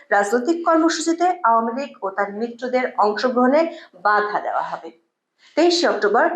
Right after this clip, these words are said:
সাবেক উপদেষ্টা নাহিদ ঘোষণা দেন, জীবন থাকতে আওয়ামী লীগকে রাজনীতি করতে দেওয়া হবে না। হঠাৎ করে আঠাশে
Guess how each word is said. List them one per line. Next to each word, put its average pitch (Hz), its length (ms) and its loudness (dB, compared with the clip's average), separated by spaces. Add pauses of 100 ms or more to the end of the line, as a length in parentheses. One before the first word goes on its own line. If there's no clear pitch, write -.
(160)
সাবেক 214 360 0
উপদেষ্টা 233 420 -2 (160)
নাহিদ 202 260 -2 (140)
ঘোষণা 240 340 0
দেন, 320 120 2 (560)
জীবন 254 320 4 (200)
থাকতে - 360 -4 (260)
আওয়ামী 240 260 2
লীগকে 254 280 -2 (400)
রাজনীতি 202 460 0
করতে 285 240 -2 (160)
দেওয়া 180 240 2 (160)
হবে 170 260 -2 (100)
না। 127 60 0 (320)
হঠাৎ 320 340 0 (120)
করে 294 160 4 (480)
আঠাশে 349 360 0